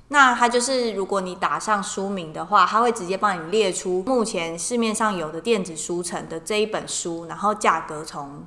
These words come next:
低到高排。这个电子书比价A P P其实是蛮方便的。那如果以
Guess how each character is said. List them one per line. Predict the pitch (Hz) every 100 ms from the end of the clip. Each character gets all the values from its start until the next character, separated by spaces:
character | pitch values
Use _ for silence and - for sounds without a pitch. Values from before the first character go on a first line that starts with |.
| -
低 | 175 170
到 | 170 156
高 | - 135 - 220
排。 | - - - - _ - -
这 | 359
个 | 311
电 | 269 294 233
子 | 196
书 | 175 220 233
比 | 202
价 | 160 208 196
A |
P | 196 190
P | 202 196
其 | 175
实 | 160
是 | 208
蛮 | 180 139
方 | 160 165 165
便 | 170 175 -
的。 | - - - -
那 | 302 254
如 | 214
果 | 214 208
以 | 180